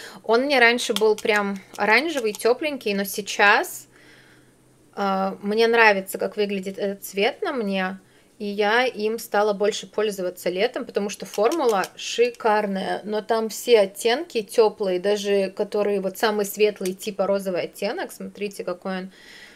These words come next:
а, тёплый. Поэтому, конечно, мак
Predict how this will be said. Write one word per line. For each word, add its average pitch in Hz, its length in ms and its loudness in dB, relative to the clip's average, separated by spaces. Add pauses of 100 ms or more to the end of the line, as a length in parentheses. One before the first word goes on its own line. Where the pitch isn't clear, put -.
(120)
а, 175 240 -6
тёплый. - 800 -2
Поэтому, 185 680 -4
конечно, 196 360 -4
мак 208 380 -6